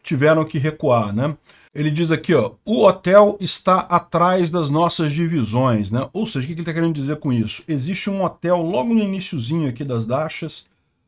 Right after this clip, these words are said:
uma de, um desses prédios aqui é um hotel,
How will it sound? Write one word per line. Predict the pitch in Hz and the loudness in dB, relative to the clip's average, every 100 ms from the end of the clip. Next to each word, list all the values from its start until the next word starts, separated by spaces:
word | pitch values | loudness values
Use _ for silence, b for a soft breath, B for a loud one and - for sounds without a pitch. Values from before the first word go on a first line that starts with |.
| _ | _
uma | 175 190 | -2 0
de, | 165 - | 0 -2
um | 190 | -2
desses | 202 - - | -2 -4 -6
prédios | - 151 165 143 127 | 0 2 2 2 -2
aqui | 113 117 160 | -4 -2 -2
é | |
um | 160 165 | 0 0
hotel, | 135 - 139 175 175 | -2 0 2 2 -2